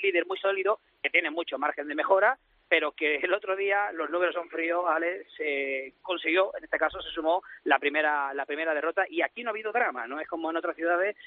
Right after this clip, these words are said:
En Málaga se lo ha tomado todo muy bien y ha dicho, eh, Muñiz que esa derrota no es determinante ni tampoco va a ser determinante una hipotética victoria en las próximas jornadas.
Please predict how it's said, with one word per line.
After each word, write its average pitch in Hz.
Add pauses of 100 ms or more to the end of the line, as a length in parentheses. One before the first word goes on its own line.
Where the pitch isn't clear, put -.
En 151
Málaga 165
se 165
lo 160
ha 156
tomado 156
todo 156
muy 156
bien 175
y 185
ha 151
dicho, 165 (200)
eh, 131
Muñiz 143
que - (200)
esa 208
derrota 220 (220)
no 180
es 190
determinante 190
ni 220
tampoco 170
va 180
a 170
ser 175
determinante 175
una 175
hipotética 156
victoria 151
en 170
las -
próximas 131
jornadas. 175